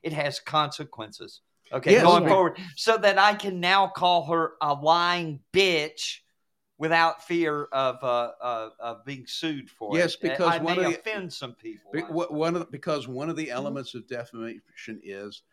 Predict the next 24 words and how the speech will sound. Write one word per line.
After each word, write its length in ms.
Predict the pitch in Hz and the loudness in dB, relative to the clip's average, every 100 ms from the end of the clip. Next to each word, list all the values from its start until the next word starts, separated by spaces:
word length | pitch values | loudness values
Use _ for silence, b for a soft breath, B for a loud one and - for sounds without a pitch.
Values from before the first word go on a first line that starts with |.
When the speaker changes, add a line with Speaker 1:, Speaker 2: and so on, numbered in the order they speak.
| _ _ _ | _ _ _
Speaker 2:
that 280 | 117 117 107 _ 107 - _ _ _ | -6 -4 -6 _ -20 -20 _ _ _
one 260 | 87 107 139 | -10 -6 -6
of 80 | 135 | -8
the 60 | |
s-, 120 | 135 - | -12 -10
at 140 | 117 117 | -10 -6
least 200 | 151 - | -8 -6
one 220 | 127 135 | -6 -6
of 80 | 135 | -6
the 80 | |
statements 580 | 131 - 120 113 113 113 | -8 -4 -4 -4 -8 -8
made 320 | 101 95 98 | -8 -6 -6
was 300 | 92 98 - - | -8 -10 -10 -10
knowingly 720 | 123 110 123 147 139 135 131 123 | -8 -2 0 2 0 0 -2 -2
false. 760 | - 123 98 62 65 - - - _ - | -2 2 2 0 -4 -8 -10 -16 _ -20
Speaker 1:
Right. 180 | - 107 | -10 -6
Speaker 3:
Mm-hmm. 280 | 220 226 262 415 - | -4 -6 -6 -10 -4
Speaker 2:
It 180 | 104 107 | -6 -4
was 180 | 113 | -6
false, 480 | - - 151 151 - - | -4 4 6 6 4 -6
and 160 | 90 82 | -10 -8
you 120 | 76 | -10
knew 320 | 65 76 82 | -12 -10 -10
it. 200 | 52 - | -10 -20